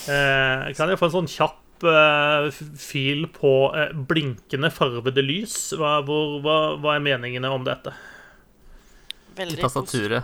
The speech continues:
Speaker 3: så er det helt greit.
Speaker 2: pos-, veldig positive meninger om det. Eh, jo mer det blinker, jo bedre.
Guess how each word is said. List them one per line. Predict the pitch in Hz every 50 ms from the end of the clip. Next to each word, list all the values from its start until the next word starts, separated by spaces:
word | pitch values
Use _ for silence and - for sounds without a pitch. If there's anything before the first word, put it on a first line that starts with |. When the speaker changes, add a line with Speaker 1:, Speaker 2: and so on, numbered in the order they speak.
| - - -
Speaker 3:
så | - -
er | 110
det | 110
helt | 107 98 - -
greit. | - - -
Speaker 2:
pos-, | - - _ _ _ _ _ _ _ - -
veldig | 220 202 185 185 202 -
positive | - 208 - - - 190 175 175 180
meninger | 175 165 151 143 - - -
om | -
det. | - - - - - -
Eh, | - 180 180 175 165 165 165
jo | 165 160 165 160
mer | 165 165 170 175 175 180
det | 175 - 185 170
blinker, | 170 160 160 _ - 156 160 170 165 156
jo | 156
bedre. | 151 - 98 - 110 147